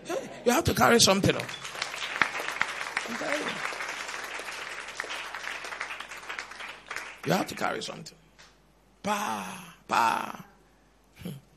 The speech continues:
pa. You have to carry something. <laughs> La, la, la, braga, la, la, la, la. One time I was in an airport, this airport, and I had a ticket.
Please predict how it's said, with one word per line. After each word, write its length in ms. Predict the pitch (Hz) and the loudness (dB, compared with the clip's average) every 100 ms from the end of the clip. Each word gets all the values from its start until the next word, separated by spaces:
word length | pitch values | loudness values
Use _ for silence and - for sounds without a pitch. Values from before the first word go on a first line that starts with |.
| _ _ _ _ _ _ _ | _ _ _ _ _ _ _
pa. 600 | - 202 185 175 170 170 - - _ _ _ _ _ _ _ _ _ _ _ _ _ _ _ _ _ - | -2 0 0 -2 -4 -8 -16 -20 _ _ _ _ _ _ _ _ _ _ _ _ _ _ _ _ _ 0
You 60 | |
have 100 | 190 | 0
to 80 | - | 2
carry 260 | - 165 165 | 0 2 2
something. 340 | 143 139 - - - | -2 -6 -14 -16 -10
<laughs> 120 | 208 165 - - - - - - - | -6 -6 -8 -12 -12 -10 -10 -8 -4
La, 280 | 147 160 | 0 2
la, 220 | 156 147 147 | 2 2 2
la, 180 | 143 | 0
braga, 340 | 139 143 131 135 | 0 -2 -2 -2
la, 120 | 123 | -2
la, 140 | 120 | -4
la, 120 | 117 110 | -6 -6
la. 120 | 113 - - - - | -10 -14 -18 -18 -16
One 160 | - 208 | -2 -2
time 180 | 226 180 | 0 2
I 60 | 165 | 4
was 240 | 165 151 | 2 2
in 120 | 160 | -4
an 160 | 156 160 | -4 -4
airport, 520 | 175 175 143 139 - - _ - | -6 -4 -6 -6 -14 -18 _ -14
this 300 | 170 320 - | 0 2 4
airport, 420 | 196 165 117 - - _ _ _ _ _ _ _ _ _ _ _ _ | 4 2 -2 -6 -12 _ _ _ _ _ _ _ _ _ _ _ _
and 320 | 139 139 123 120 139 - - _ _ _ _ _ _ - - _ _ - | -2 -2 -2 -10 -18 -20 -20 _ _ _ _ _ _ -20 -20 _ _ -6
I 200 | - 139 | -2 0
had 100 | 151 | -2
a 60 | |
ticket. 440 | 113 180 160 107 | -2 -4 -2 -6